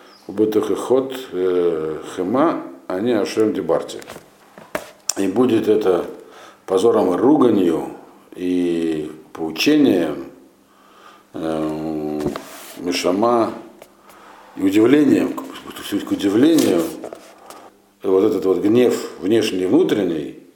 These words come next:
э, и вот эти вот, э,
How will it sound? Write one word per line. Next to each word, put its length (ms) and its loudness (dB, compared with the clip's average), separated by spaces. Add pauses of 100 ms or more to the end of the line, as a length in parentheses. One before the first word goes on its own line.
(580)
э, 480 2
и 20 2
вот 200 0
эти 280 -2
вот, 280 -2
э, 260 0